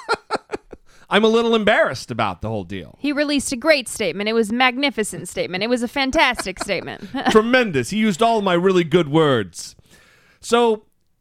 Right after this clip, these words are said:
Speaker 1: the, the, the whole talk, the, the, the conversation about the, a V P pick has been coming up, and Sarah Palin was asked about that very thing.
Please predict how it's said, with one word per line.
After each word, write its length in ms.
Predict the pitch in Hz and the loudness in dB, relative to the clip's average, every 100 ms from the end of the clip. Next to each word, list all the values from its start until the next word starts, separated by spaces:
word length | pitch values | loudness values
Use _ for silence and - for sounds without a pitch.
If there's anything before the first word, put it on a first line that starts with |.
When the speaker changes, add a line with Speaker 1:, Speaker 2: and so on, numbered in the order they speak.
| _ _ _ _ - | _ _ _ _ -18
Speaker 1:
the, 300 | 180 208 - | -4 -4 -2
the, 200 | 185 208 | -6 -6
the 120 | 190 175 | -6 -4
whole 240 | 254 349 | -2 -4
talk, 460 | - 208 196 185 170 | -2 0 0 -2 -10
the, 100 | - - | -14 -6
the, 220 | 156 143 | -4 -4
the 60 | |
conversation 580 | 160 220 170 196 185 160 | -2 -2 0 0 0 -2
about 240 | 151 151 151 | -2 -2 -6
the, 100 | - | -8
a 40 | 139 | -4
V 260 | 151 214 | -2 -2
P 580 | - 233 277 185 92 78 _ _ _ _ _ - | -2 0 0 0 -8 -16 _ _ _ _ _ -4
pick 420 | 151 110 - - _ _ _ | -2 -2 -6 -20 _ _ _
has 160 | 180 135 | -2 0
been 200 | 160 139 | 0 0
coming 320 | 170 143 131 | 0 0 0
up, 360 | 180 110 - - _ _ _ _ | 0 -2 -8 -16 _ _ _ _
and 360 | 151 156 151 147 | -4 -2 -2 -6
Sarah 420 | - 208 269 254 | -8 -2 0 0
Palin 520 | - 160 277 330 214 | -2 0 0 0 -2
was 180 | 139 120 | -2 -2
asked 500 | 120 92 80 - - _ _ - | -2 -4 -10 -18 -20 _ _ -6
about 760 | 131 147 226 180 143 - - _ _ - | -2 2 2 2 -2 -8 -20 _ _ -10
that 400 | 113 170 180 - | -2 0 0 -2
very 340 | 131 151 139 | 0 2 0
thing. 320 | 120 123 85 | -2 -4 -4